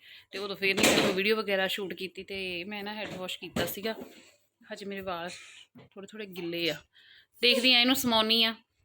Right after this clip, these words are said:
ਜੇ ਸੌਂਗੀ ਟਰਾਈ ਕਰਦੇ ਹਾਂ। ਤੇ ਹਜੇ ਪਰ ਇਹਦਾ ਕੋਈ ਲੱਗਦਾ ਤਾਂ ਹੈ ਨਹੀਂ ਮੂਡ ਸੌਣ ਦਾ। ਚਲੋ ਟਰਾਈ ਕਰਦੇ ਹਾਂ,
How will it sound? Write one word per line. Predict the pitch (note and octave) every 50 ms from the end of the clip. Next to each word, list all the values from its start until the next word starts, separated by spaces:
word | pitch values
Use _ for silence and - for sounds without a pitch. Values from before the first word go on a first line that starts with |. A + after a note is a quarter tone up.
| _ -
ਜੇ | A3 G3+ A3+ A3+
ਸੌਂਗੀ | - - A3+ G#3 G3+ G#3 G#3+ G#3 G#3+ G#3+
ਟਰਾਈ | - A3 G#3+ G#3 A3
ਕਰਦੇ | A3+ A#3 A3 G#3 F#3 G3 G3+ G#3
ਹਾਂ। | G#3 F#3+ - - - - - - - - _ _ _ - - - -
ਤੇ | - F#3 F#3+ F#3+
ਹਜੇ | G#3+ G3+ G#3
ਪਰ | F#3+ G3+ F#3+
ਇਹਦਾ | G3+ G3 G#3 G#3
ਕੋਈ | G#3+ G#3+
ਲੱਗਦਾ | G3 F#3 F3+ F3 F3 F3
ਤਾਂ | E3+ F#3 F3+
ਹੈ | F#3+ E3+
ਨਹੀਂ | E3 F3 F#3+
ਮੂਡ | G3 F#3+ G3 F#3+
ਸੌਣ | - G#3 G3 F#3
ਦਾ। | F#3 F#3+
ਚਲੋ | F#3+ G#3+ G#3 G#3+
ਟਰਾਈ | G#3 G#3+ G#3 G#3+ G#3+
ਕਰਦੇ | A#3 A#3 A3 F#3+ F3+ G#3+
ਹਾਂ, | A3